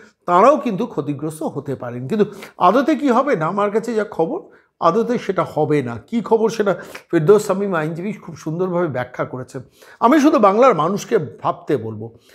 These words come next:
যে নিরপরাধ মানুষ যখন শাস্তি পায়, তার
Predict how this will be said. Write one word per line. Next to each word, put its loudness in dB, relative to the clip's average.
যে 6
নিরপরাধ 8
মানুষ -4
যখন -6
শাস্তি -8
পায়, -4
তার 0